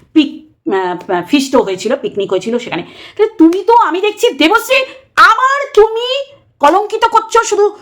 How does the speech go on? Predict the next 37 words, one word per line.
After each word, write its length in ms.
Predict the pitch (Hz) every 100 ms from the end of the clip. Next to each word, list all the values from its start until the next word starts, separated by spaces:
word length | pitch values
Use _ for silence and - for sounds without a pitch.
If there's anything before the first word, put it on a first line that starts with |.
| -
সন্দীপকে 600 | - 330 330 403 440 523
না, 160 | 403 403 - -
সন্দীপের 760 | - 320 339 392 453 508 508 453
সাথে 340 | - 302 403 494 508
যে 140 | 381 370
মেয়েটি 300 | 349 302 381
দেখাচ্ছে 440 | 262 320 320 381
না, 240 | 277 320 - - -
যাকে 460 | 254 254 254 392
কিষাণু 340 | 427 370 370 370
মাম্মাম 420 | 277 262 285 370
বলছে, 400 | 427 427 339 330 - _
তাকে 240 | 247 220 320
তুমি 160 | 370
ডিভোর্সি 420 | 285 247 277 -
বানিয়ে 220 | 370 403 403
দিলে। 340 | 294 175 - _ _ _ _ _ _ _ _ _ -
তুমি 200 | 285 311
প্রমাণ 320 | 254 262 285
দিতে 180 | 269 285
পারবে 400 | 277 320 320 269
তো 420 | 269 415 339 - _
মেয়েটি 280 | 185 196 208
ডিভোর্সি? 600 | 180 180 196 - 277 269 _ _ _ _ _ _ _ _
আমি 240 | 214 262 320
তোমাকে 560 | 294 294 294 311 - -
চ্যালেঞ্জ 360 | 403 427 392
করছি 260 | 370 277 339
আমার 240 | 302 285
ভিডিওর 260 | 233 233 226
মাধ্যমে। 260 | 202 202
না, 140 | 196 240
না, 160 | 165
রাগের 260 | 170 185 285
কোনো 140 | 381
ব্যাপার 300 | 330 208 208
না, 140 | 185